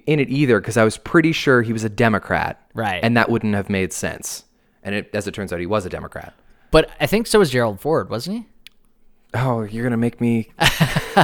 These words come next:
Speaker 1: you're gonna make me assume shit again? Let's find out.
Speaker 2: I don't know.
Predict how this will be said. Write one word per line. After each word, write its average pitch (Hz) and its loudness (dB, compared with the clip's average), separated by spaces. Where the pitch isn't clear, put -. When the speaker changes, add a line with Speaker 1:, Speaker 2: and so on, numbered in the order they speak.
Speaker 1:
you're 143 -6
gonna 170 2
make 151 4
me 143 2
assume 151 0
shit 165 4
again? 170 2
Let's 151 -2
find 127 2
out. 101 2
Speaker 2:
I 160 6
don't 147 8
know. 92 -6